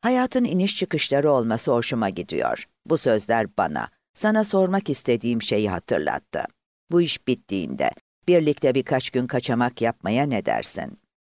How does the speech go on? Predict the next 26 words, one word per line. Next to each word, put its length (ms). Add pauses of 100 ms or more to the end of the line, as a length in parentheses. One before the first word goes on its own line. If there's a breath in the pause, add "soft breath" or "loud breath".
(420)
Planlar 460
yapmak 560 (180)
çok 260
insancıl 680
ve 160 (120)
umut 340
veren 320
bir 60
şey 280
diye 240
düşündü 420
Phoebe. 460 (500)
Kutuyu 360
raftan 340
indirirken 800
bir 80
yandan 460
da 60
gülümseyerek 920 (180)
içinden 560 (180)
Paris 400
mi 120
yoksa 420 (220)
Roma 240
mı 100
olsun, 460